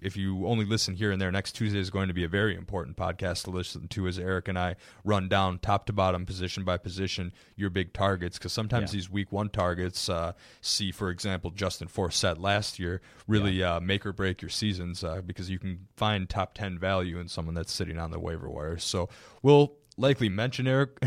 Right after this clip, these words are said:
Speaker 1: <laughs> or I'm sorry, Eddie Royal on, on Tuesday, how much to bid and how mu-, how long is utility before remains to be seen. And of course, that's all dependent on the Alshon Jeffrey situation.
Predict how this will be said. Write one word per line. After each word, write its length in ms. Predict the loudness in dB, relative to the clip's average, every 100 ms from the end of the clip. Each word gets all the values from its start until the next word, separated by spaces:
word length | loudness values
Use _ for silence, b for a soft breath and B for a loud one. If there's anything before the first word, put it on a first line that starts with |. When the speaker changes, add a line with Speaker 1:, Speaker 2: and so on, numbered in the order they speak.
| -2
Speaker 1:
<laughs> 40 | 4
or 200 | 6 6
I'm 140 | 4
sorry, 300 | 4 6 6
Eddie 160 | 6 6
Royal 440 | 6 8 6 4 0
on, 280 | 0 0 0
on 180 | 0 0
Tuesday, 520 | 2 2 4 4 4 B B -2
how 120 | 2
much 220 | 2 0
to 80 | -4
bid 300 | 0 2 4
and 100 | 2
how 140 | 0 0
mu-, 160 | -2 -2
how 140 | 0
long 320 | 2 0 0
is 180 | -4 -8
utility 480 | -6 -2 2 2 0
before 440 | -2 2 4 4 b b
remains 460 | -2 0 0 -2 -6
to 80 |
be 80 | -4
seen. 240 | -2 -2 -2
And 80 | -4
of 80 |
course, 240 | -2 -2 0
that's 220 | -2 -2
all 80 | -4
dependent 500 | -4 -6 -6 -6 -6
on 140 | -4
the 120 | -2 -2
Alshon 400 | -4 -4 -4 -2
Jeffrey 340 | -4 -4 -6
situation. 800 | -4 -6 -4 -4 -2 -2 -4 -6